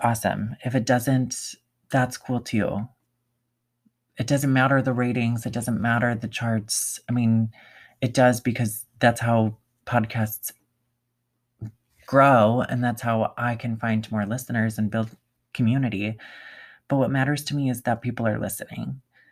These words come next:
And so the milestone of reaching those charts is really, really cool to me because it means that people are listening. So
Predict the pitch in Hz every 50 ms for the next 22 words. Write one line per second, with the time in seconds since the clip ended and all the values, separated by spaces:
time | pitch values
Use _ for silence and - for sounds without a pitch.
0 | _ _ _ - - 123 117 120 113 113 - 110 110 110 107 107 107 107 107 107
1 | - - _ _ _ _ _ _ - 107 104 - 123 113 110 113 113 117 123 131
2 | 127 - - 127 123 120 113 107 110 110 107 107 - - 107 107 104 104 101 -
3 | - - 104 101 101 104 - - - - 110 107 - 104 98 110 107 107 107 107
4 | 104 104 107 107 104 104 _ _ - 107 98 101 98 98 107 104 92 - - 95
5 | 90 90 - - - - 104 104 113 113 110 - 110 - 110 107 - 95 98 107
6 | 104 101 101 92 - - - 104 95 - 101 90 - - - - - - - -
7 | - - - 120 _ _ _ - - - - - - - - - - - _ -
8 | - - - 131 120 120 120 120 120 120 120 120 120 120